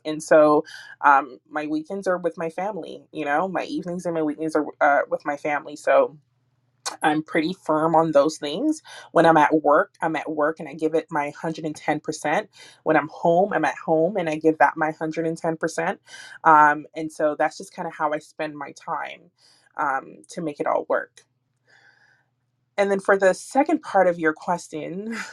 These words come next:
um, and I'm trying to remember, okay, the credential piece, yes. <laughs> So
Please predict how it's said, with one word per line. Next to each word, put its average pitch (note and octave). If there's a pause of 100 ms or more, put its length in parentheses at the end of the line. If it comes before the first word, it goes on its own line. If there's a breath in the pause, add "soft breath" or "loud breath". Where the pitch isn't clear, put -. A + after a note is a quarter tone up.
(180 loud breath)
um, D3
and D#3+
I'm D#3
trying D4
to D#4
remember, D#3+ (160)
okay, F3
the D#3+
credential D#3
piece, -
yes. -
<laughs> A#3+ (640 loud breath)
So G#3+